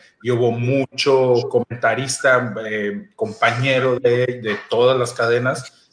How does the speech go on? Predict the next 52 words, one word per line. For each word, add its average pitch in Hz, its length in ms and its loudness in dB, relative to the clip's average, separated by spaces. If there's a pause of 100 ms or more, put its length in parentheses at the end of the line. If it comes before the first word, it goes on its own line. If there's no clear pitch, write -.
en 113 220 -2
las 98 160 0
que 107 140 -4
dijeron, 98 580 -6 (200)
o 98 120 -12
sea, - 140 -6
"Estás - 360 -10
tirando 107 560 -4
pa'l 98 240 -8
perro 101 300 -6
bien 95 180 -10
cabrón, 131 400 -2
güey", 95 220 -10
¿no? 104 120 -8
O - 40 -10
sea, - 180 -8
no 95 100 -12
tiene 101 280 -12
nada 104 340 -6
que 110 140 2
ver 107 220 2
esto, 107 340 -2
esto 107 240 -4
no 107 80 -4
es 104 100 -6
un 107 140 -6
clásico, 117 720 -2 (260)
es - 180 -2
una 120 240 4
rivalidad, 123 640 4
como 131 160 -2
lo 117 140 2
comentamos 117 460 -4
la 127 100 -2
semana 123 260 -4
pasada, 156 440 -4 (260)
pero 120 180 0
de 104 140 0
eso 107 160 0
a - 80 0
que 107 140 -2
llegue 107 280 -2
a 110 140 -2
clásico, - 480 -2
no. 92 220 -10 (340)
Por 147 140 2
ahí 175 400 4
también 160 300 2
se 180 140 2
le 156 120 2
unió 147 480 -2
este, 143 840 0